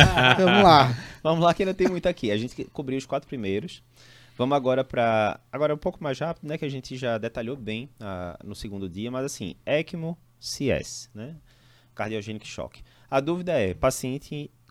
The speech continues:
Speaker 2: com quadro de choque cardiogênico, mortalidade altíssima, né? Tem série que mostra aí que mantém-se em quarenta, eh, cinquenta por cento a mortalidade de choque cardiogênico há décadas, ah, com leves flutuações. Será que você colocar um suporte mecânico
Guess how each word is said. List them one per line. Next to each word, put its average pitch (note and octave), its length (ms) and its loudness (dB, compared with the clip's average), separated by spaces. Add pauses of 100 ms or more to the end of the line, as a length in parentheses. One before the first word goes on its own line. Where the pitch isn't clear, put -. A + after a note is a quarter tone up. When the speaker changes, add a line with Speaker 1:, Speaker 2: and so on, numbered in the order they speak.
Speaker 2:
com D3 180 -6
quadro A#2+ 260 -2
de - 60 -14
choque - 180 -8
cardiogênico, A2 800 -8
mortalidade A2 480 -6
altíssima, G#2+ 540 -10
né? A2 100 -12
Tem G#2+ 180 -14
série G2+ 300 -6
que - 120 -20
mostra G2 280 -10
aí F#2 60 -10
que - 120 -20 (200)
mantém-se A2 600 -8
em G#2+ 40 -14
quarenta, G#2 280 -8 (200)
eh, F#2+ 260 -14
cinquenta F#2+ 260 -18
por - 80 -20
cento F2+ 200 -18
a - 20 -20
mortalidade F2+ 400 -12
de - 60 -18
choque - 140 -16
cardiogênico F#2 600 -12
há G#2 100 -8
décadas, G#2+ 540 -8 (800)
ah, F#2+ 400 -2 (360)
com - 120 -6
leves G#2 240 0
flutuações. G2+ 720 -12 (300)
Será D3 440 4
que - 120 -10
você D3+ 260 -4
colocar C3 440 -2
um G#2+ 80 -4
suporte B2 520 -6
mecânico G2+ 720 -10